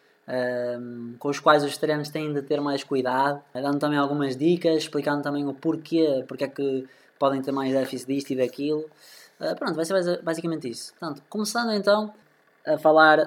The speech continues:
acerca dos tipos de, de dietas vegetarianas. Vocês podem ser ovo-la-, ah, vocês, pronto, as pessoas, os vegetarianos <laughs> podem ser, ah, ovo-lacto-vegetarianos. O que é que é ovo-lacto-vegetarianos?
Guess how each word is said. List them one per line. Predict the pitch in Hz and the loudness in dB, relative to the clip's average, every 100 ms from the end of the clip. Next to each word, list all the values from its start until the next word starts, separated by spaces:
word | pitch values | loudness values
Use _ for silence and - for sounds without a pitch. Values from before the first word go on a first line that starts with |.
| 143 | 2
acerca | 147 165 156 156 | 0 2 4 4
dos | 151 151 | 2 0
tipos | 151 196 185 165 | -2 -6 -4 -4
de, | 156 156 147 143 139 - | 0 0 2 0 -2 -6
de | - 139 139 135 127 | -12 -12 -10 -10 -2
dietas | 143 147 151 | 2 4 2
vegetarianas. | 131 - 147 135 113 113 - _ _ _ _ _ | -2 -2 2 2 0 -6 -16 _ _ _ _ _
Vocês | 165 175 220 | 0 2 6
podem | 214 196 | 6 6
ser | 190 151 | 4 4
ovo-la-, | 147 151 147 143 | 6 4 4 2
ah, | 139 131 | -2 -2
vocês, | 127 135 175 165 - | -4 -6 -8 -10 -12
pronto, | - - | -18 -12
as | 123 | -10
pessoas, | - - 113 - | -10 -8 -8 -8
os | 139 | -12
vegetarianos | - 202 180 185 185 | 0 2 4 4 2
<laughs> | |
podem | 156 143 | -4 -4
ser, | 139 - 135 127 _ _ _ _ | -4 -2 -4 -4 _ _ _ _
ah, | 143 143 143 - | -2 0 2 4
ovo-lacto-vegetarianos. | 147 151 151 151 143 143 139 139 135 139 143 - 151 143 147 160 160 - - | 6 4 4 4 6 6 4 4 2 0 -4 -2 0 2 2 0 -4 -8 -10
O | |
que | 156 | -4
é | 175 | 2
que | |
é | 175 - | 2 4
ovo-lacto-vegetarianos? | 156 160 156 151 151 139 143 131 107 107 | 6 8 8 6 4 0 0 -2 -2 -8